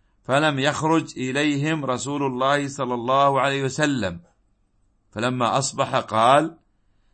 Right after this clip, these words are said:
"قد رأيت الذي صنعتم، فلم يمنعني من الخروج إليكم إلا أني خشيت أن تفرض عليكم،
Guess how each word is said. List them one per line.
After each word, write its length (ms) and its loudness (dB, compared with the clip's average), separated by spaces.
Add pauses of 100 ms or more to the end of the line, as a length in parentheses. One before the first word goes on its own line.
(140)
"قد 240 0
رأيت 520 -2
الذي 440 -4
صنعتم، 600 -2 (800)
فلم 320 -2
يمنعني 720 2
من 160 -4
الخروج 640 -2
إليكم 580 -2 (240)
إلا 720 -4
أني 440 -6
خشيت 640 -6
أن 340 -4
تفرض 420 -4
عليكم، 800 0